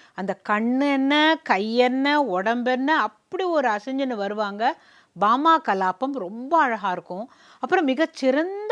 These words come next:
ஒரு நடனமணி, நான் நிறைய பார்த்திருக்கேன் சார், அதனால உங்களோட ஷேர் பண்ணிக்கிறேன்னு சொன்னேன். ஒரு நா-, ஒரு அழகான நடனமணி ஆடுறாங்க. என்னவா, ஒரு பதத்துல இவ வந்து அந்த ராஜா ஊர்வலத்துல வரத பார்க்கறாளாம்.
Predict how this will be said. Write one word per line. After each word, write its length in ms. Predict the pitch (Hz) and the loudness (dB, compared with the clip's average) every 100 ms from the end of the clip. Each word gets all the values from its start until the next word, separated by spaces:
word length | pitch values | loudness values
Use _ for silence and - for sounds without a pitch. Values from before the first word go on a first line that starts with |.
| 427 | 0
ஒரு 160 | 359 285 | 0 0
நடனமணி, 640 | 233 240 302 311 247 233 233 - - | 0 0 0 0 -2 -4 -8 -12 -12
நான் 180 | 202 | -10
நிறைய 360 | 180 175 214 294 294 | -6 -6 -2 -2 0
பார்த்திருக்கேன் 580 | 214 269 311 277 247 233 | 2 2 -2 -4 -4 -2
சார், 160 | 220 - - | -2 -4 -12
அதனால 420 | 156 196 202 247 254 | -6 -4 0 2 2
உங்களோட 280 | 202 214 240 - | 0 -2 -2 0
ஷேர் 200 | 226 262 | 0 0
பண்ணிக்கிறேன்னு 480 | 240 220 202 208 226 | -2 -4 -4 -6 -6
சொன்னேன். 420 | 214 185 190 175 _ _ _ _ - | -6 -8 -8 -10 _ _ _ _ 0
ஒரு 200 | 370 381 269 | 2 2 2
நா-, 340 | 254 269 - | 2 0 -2
ஒரு 200 | 214 247 | 0 4
அழகான 580 | 220 269 302 359 415 403 | 6 4 4 2 2 2
நடனமணி 600 | 254 233 339 359 262 247 240 | 0 0 0 -2 -2 -2 0
ஆடுறாங்க. 520 | 190 254 254 185 190 208 | 2 2 2 -2 -4 -4
என்னவா, 400 | 190 247 285 220 247 | -4 -2 0 0 0
ஒரு 180 | 196 - | -2 -2
பதத்துல 480 | 208 226 294 285 220 170 262 - _ _ _ _ _ _ _ - | -2 2 0 0 -2 0 -2 -2 _ _ _ _ _ _ _ -4
இவ 240 | 269 277 | 2 4
வந்து 240 | 277 339 415 | 4 4 2
அந்த 200 | 302 208 | 2 2
ராஜா 460 | 208 269 302 359 339 | 2 2 2 4 4
ஊர்வலத்துல 840 | 254 285 359 339 320 269 240 214 185 | 2 2 2 4 4 2 2 0 2
வரத 320 | 208 247 269 269 | 0 0 -2 -4
பார்க்கறாளாம். 840 | 190 220 - 214 175 147 160 208 | -4 -6 -6 -4 -4 -6 -8 -6